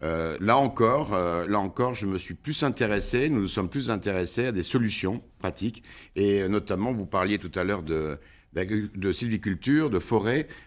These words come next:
Euh, autant pour l'agriculture que pour la sylviculture, euh,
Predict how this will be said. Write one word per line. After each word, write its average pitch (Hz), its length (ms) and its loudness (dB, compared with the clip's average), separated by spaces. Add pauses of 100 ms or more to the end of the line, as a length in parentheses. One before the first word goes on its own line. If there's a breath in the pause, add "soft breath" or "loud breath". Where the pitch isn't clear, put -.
(100)
Euh, 85 680 -2
autant 123 260 0
pour 113 140 0
l'agriculture 104 600 -2
que - 80 -2
pour 92 180 -4
la 90 80 0
sylviculture, 107 920 -2
euh, 87 340 0